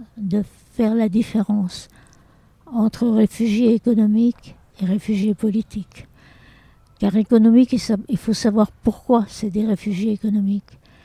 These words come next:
Pourquoi, pourquoi des pêcheurs qui avant avaient la possibilité de ramasser du poisson pas très loin de la, de la côte, maintenant n'ont plus de la possibilité parce qu'il y a des gros chalutiers qui viennent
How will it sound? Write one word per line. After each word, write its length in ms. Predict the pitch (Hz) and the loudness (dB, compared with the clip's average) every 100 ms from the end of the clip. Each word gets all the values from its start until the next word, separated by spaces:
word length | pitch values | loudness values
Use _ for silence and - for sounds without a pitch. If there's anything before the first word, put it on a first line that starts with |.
| - _ _ _ | -20 _ _ _
Pourquoi, 580 | - - 220 - 214 220 - | -16 -8 -6 0 0 0 -4
pourquoi 360 | - 226 - 208 | -2 -2 0 0
des 140 | 220 | 0
pêcheurs 680 | - 214 - 240 240 220 - - _ _ _ _ | 0 -2 0 -2 0 -2 -6 -14 _ _ _ _
qui 220 | - 240 - | -2 0 2
avant 500 | 247 220 220 233 214 - _ _ _ _ _ _ _ - | 0 2 2 2 0 -6 _ _ _ _ _ _ _ -12
avaient 260 | 254 220 247 | -6 0 0
la 120 | 226 | 0
possibilité 880 | - 226 - 208 240 233 - 226 208 | 0 -2 0 -2 0 -2 -2 0 2
de 140 | 208 | 0
ramasser 540 | 196 226 208 - 240 | 0 2 2 0 -2
du 120 | 214 220 | -2 -2
poisson 580 | 233 220 - - 208 190 _ _ _ _ _ _ - | -2 -4 -4 -6 -6 -6 _ _ _ _ _ _ 0
pas 120 | 220 | 0
très 240 | - - | 0 -2
loin 220 | 214 220 220 | 0 0 0
de 80 | |
la, 300 | 226 214 196 202 208 208 _ 226 | 0 -2 -4 -6 -10 -16 _ -8
de 180 | 208 | -4
la 160 | 208 214 | -2 -2
côte, 440 | - 262 285 - - _ _ - _ _ _ | -4 -4 -6 -14 -20 _ _ -20 _ _ _
maintenant 440 | 220 247 226 277 277 | -2 0 0 0 2
n'ont 180 | 247 220 | 2 0
plus 280 | - 285 | 2 2
de 60 | 220 | 2
la 100 | 226 | 0
possibilité 680 | 233 - 226 208 208 - 262 | -2 -4 -2 -2 -2 -2 -2
parce 220 | 269 - | -2 -2
qu'il 80 | 247 | -4
y 20 | |
a 40 | |
des 140 | 190 220 | -2 0
gros 240 | 202 247 | 2 2
chalutiers 580 | - 233 214 226 - 240 | 0 -2 0 -2 -2 -4
qui 140 | - | -4
viennent 320 | 202 233 247 | -4 -2 -2